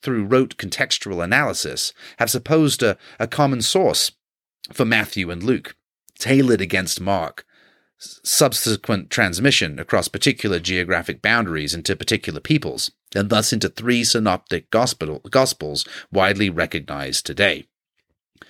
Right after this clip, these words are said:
The source was designated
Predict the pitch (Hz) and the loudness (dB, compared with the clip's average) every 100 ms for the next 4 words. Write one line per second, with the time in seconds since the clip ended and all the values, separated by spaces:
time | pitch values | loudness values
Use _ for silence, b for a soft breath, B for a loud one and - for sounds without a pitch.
0 | B B B B B B B B B B | B B B B B B B B B B
1 | _ - 117 143 - - 240 220 - - | _ -8 2 4 6 6 6 4 4 2
2 | - - _ - 113 98 143 147 127 104 | 2 -2 _ -2 -2 2 2 4 2 0
3 | 92 95 85 73 | 0 -2 -4 -8